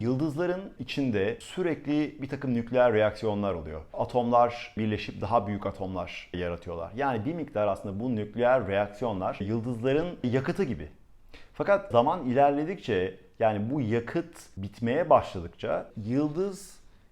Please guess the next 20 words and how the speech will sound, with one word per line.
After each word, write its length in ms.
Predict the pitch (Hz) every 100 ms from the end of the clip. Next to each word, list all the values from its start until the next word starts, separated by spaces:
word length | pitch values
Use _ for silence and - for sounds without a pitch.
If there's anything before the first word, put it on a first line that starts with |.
| _
bir 200 | - 107
gaz 320 | 101 131 147 135
ve 80 |
toz 300 | 127 127 131
bulutu 260 | 113 104 101
olarak 320 | 95 92 90
düşünelim. 440 | - - 95 135 175
Kendi 460 | - 135 202 196
kütle 300 | - - 190
çekimine 400 | 185 156 123 113
yenilip 580 | 104 98 127 147 180 202 - - - - - -
hacmi 680 | - 151 160 165 202 208 - - -
ufak 280 | 247 214 208
ufak 220 | 180 180
küçülmeye 460 | - - 156 147 131
başlıyor. 380 | 95 - 92 87
Hacminin 800 | - 135 135 156 202 233 214 - - - -
küçülmeye 560 | - - 151 170 208
başlamasının 1080 | 127 120 - 147 143 202 214 214 135 156 185
çok 320 | - 190 190